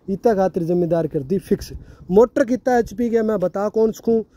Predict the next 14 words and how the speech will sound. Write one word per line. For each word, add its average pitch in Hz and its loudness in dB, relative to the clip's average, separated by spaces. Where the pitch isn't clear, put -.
थे, 196 4
अगर 233 2
जे 214 2
समझ 214 0
में 208 2
आवे 202 2
तो 190 -10
बता 175 -4
सको 208 0
भैया, 175 0
है 202 4
लड्डो 180 2
मोटो 170 0
ही 165 4